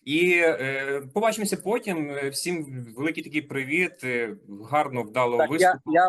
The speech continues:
Speaker 2: останнє хочу дуже сильно подякувати вам, що ви ці-,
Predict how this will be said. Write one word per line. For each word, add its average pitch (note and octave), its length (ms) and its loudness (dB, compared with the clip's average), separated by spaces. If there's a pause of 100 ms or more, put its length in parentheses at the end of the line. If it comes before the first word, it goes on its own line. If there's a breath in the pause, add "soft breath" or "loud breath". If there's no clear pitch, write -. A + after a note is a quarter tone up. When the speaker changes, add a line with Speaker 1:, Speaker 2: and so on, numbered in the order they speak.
Speaker 2:
останнє E3 600 0
хочу E3 240 -6
дуже D#3+ 260 -4
сильно D#3+ 260 -6
подякувати D#3 520 -2
вам, E3 200 -4
що D#3+ 100 -12
ви D3+ 100 -6
ці-, D#3 180 -20